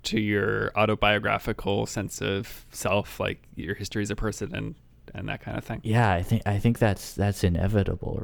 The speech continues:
Speaker 2: right? Because those things that we do repeatedly, that's what you are, you know?
Speaker 1: Mm-hmm. Yeah, yeah, you, you are your habits.
Speaker 2: Uh-huh.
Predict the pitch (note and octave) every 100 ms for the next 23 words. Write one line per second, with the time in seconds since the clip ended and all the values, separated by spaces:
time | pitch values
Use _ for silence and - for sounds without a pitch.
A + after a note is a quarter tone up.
0 | F#2+ F#2 - - F2+ - F#2 E2+ - -
1 | - - - - - - G2 F#2+ - -
2 | _ _ _ _ - - A2 A2 A2+ -
3 | G2 G2 F#2+ F2 G2 F#2+ - - - A2+
4 | A2 F2+ E2+ - - - - - _ -
5 | F2 - - E2+ - D#2 F2 E2+ E2+ -
6 | - - - - E2 D2+ E2 F#2+ - _
7 | B2 A#2+ G#2 - - - A2+ G#2 - A2+
8 | A2+ A2+ B2 A#2 A2+ A2+ A#2 A#2 A2 A#2+
9 | - - - - F#3 D#2 F2